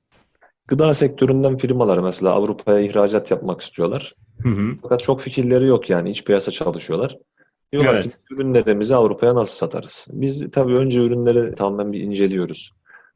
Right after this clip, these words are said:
Speaker 1: Ondan
Speaker 2: Hı hı.
Speaker 1: sonra onların dediğim gibi, e, Avrupa'daki o ürünleri en çok ithal eden ülkeleri buluyoruz. Ondan sonra o ülkede o ürünle alakalı uluslararası standartlar nelerdir? Gümrük vergisi nelerdir?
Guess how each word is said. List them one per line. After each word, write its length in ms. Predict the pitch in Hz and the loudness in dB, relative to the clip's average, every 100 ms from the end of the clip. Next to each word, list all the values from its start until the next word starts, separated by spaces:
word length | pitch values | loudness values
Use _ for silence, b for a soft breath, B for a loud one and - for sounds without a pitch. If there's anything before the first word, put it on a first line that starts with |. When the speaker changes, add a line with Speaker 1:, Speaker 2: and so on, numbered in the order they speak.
| 117 | -6
Speaker 1:
Ondan 140 | 113 120 | -2 0
Speaker 2:
Hı 40 | |
hı. 60 | 110 | 0
Speaker 1:
sonra 300 | 110 113 110 | -2 0 0
onların 420 | 110 110 110 110 | 2 2 2 2
dediğim 380 | 101 107 110 101 | 0 0 -4 -4
gibi, 260 | 92 92 | 0 0
e, 320 | 90 92 85 | 0 -4 -6
Avrupa'daki 800 | - 101 110 104 101 98 95 107 | -4 -2 -2 0 0 0 0 0
o 260 | 90 110 101 | 2 2 2
ürünleri 380 | 104 101 101 101 | 0 -2 0 2
en 180 | 107 | 0
çok 200 | 104 107 | -4 -6
ithal 300 | 95 - 104 | -6 0 2
eden 200 | 101 104 | 2 0
ülkeleri 640 | 101 95 101 95 92 90 - - | -4 -4 -2 0 0 -2 -6 -10
buluyoruz. 600 | 95 90 85 80 - - b b b b - | -6 -4 -4 -6 -14 -20 b b b b -8
Ondan 280 | 113 113 | -4 -2
sonra 300 | 107 110 113 | -2 -2 0
o 220 | 104 110 113 | 2 2 2
ülkede 360 | 107 107 110 | 0 0 2
o 200 | 104 107 | 4 2
ürünle 300 | 107 110 110 | 0 0 0
alakalı 460 | 104 104 104 107 107 | 2 2 2 0 0
uluslararası 580 | 104 - 107 104 104 - | -2 -2 -2 0 -2 -4
standartlar 580 | 104 104 101 - 104 | -6 -2 -2 2 0
nelerdir? 500 | 98 101 101 95 82 - - | 2 2 4 2 -4 -10 -14
Gümrük 600 | 98 101 104 - 107 101 | -8 -6 -6 -10 -6 -4
vergisi 360 | 101 98 107 | -2 -4 -4
nelerdir? 400 | 101 101 95 90 | 0 0 0 -6